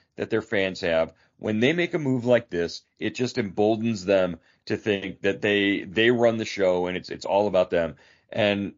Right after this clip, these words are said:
I, I just, I can't stand the, the national media that follow them. It, it's just a, a whole thing. Yeah, I, i-,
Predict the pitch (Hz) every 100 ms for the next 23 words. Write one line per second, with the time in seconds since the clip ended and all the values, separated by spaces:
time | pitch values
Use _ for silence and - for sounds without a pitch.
0 | - 101 95 - 104 92 87 87 - 120
1 | 101 - 117 107 101 92 85 - _ _
2 | _ - 92 110 120 117 107 110 107 98
3 | 87 - 127 135 135 131 135 131 127 95
4 | - 92 - 95 90 92 82 - 85 95
5 | 95 90 76 64 90 82 - 92 78